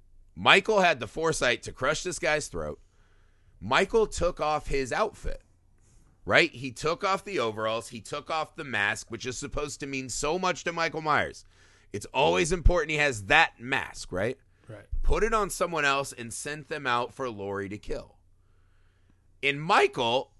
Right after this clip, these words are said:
Speaker 1: after everything we've seen him go through, right? Even though they kind of hint at that they don't count,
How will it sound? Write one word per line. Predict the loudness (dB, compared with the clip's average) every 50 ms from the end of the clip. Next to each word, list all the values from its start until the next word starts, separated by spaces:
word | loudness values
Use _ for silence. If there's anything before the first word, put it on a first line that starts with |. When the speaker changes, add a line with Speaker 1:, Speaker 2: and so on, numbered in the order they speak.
| _ 2
Speaker 1:
after | 4 4 4 4 2 -2 -2 -2 _ 4
everything | 8 8 8 8 8 6 2 2 2 0 -2 -4 -4 -4 -4
we've | -4 -4 -4 -4 -4
seen | -6 -4 -4 -4 -2 0
him | 0 0 0 -2 -4
go | -2 0 2 2 2 0
through, | -2 -4 -4 -2 0 2
right? | 2 2 2 2 0 -2
Even | -2 0 0 2 4
though | 4 4 4
they | 2 0 -2
kind | 0 2 2 2 2 2 0
of | -2
hint | 0 -2 -4 -4 0 0
at | 2 4 4 4 2
that | 0 -4 -4 0
they | 0 0 2
don't | 4 2 2 2 -2 -4
count, | -2 0 2 2 2 0 -2 -6